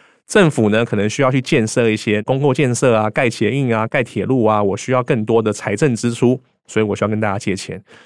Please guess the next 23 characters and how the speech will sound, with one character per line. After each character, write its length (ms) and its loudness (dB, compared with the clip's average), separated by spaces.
所 160 -2
以 20 4
我 20 4
就 80 -4
发 140 -4
行 100 -4
债 180 -6
券。 240 -10
诶， 180 0
所 100 -2
以 40 2
债 140 -2
券 160 -4
听 140 -4
起 80 -4
来 60 -4
就 80 0
很 100 0
简 220 -6
单 180 -6
嘛， 160 -6
吼。 180 2
好， 260 0